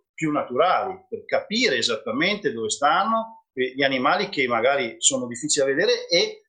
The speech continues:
quali equilibri si sono creati nell'arco di, ovviamente, di tempi incredibili, lunghissimi, in questi ambienti. Altrimenti perdiamo veramente un'opportunità. Noi continuiamo a scoprire specie nuove anche in Italia.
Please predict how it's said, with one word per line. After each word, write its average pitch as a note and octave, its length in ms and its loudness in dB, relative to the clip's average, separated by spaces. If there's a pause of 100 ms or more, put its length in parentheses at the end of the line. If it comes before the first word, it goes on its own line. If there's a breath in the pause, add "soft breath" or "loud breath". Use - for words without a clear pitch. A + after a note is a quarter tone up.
quali G3+ 300 0
equilibri F#3 520 -2
si - 160 2
sono G3+ 260 2
creati C#3+ 760 -2 (180)
nell'arco A#2 520 0
di, G2+ 120 -6
ovviamente, G2+ 680 -8 (260)
di A2 160 -16
tempi C3+ 380 -2
incredibili, C3 680 -2
lunghissimi, D#3+ 720 0
in C#3 160 -4
questi D3+ 280 -2
ambienti. C#3 580 -2 (480)
Altrimenti - 600 -2
perdiamo C3+ 460 0
veramente B2 920 0
un'opportunità. - 600 -4 (220 loud breath)
Noi B3 260 2
continuiamo D3+ 500 0
a B2+ 40 2
scoprire F#3 580 0
specie F3+ 360 0
nuove A2+ 300 2
anche E3 240 0
in D3 80 -4
Italia. - 580 -8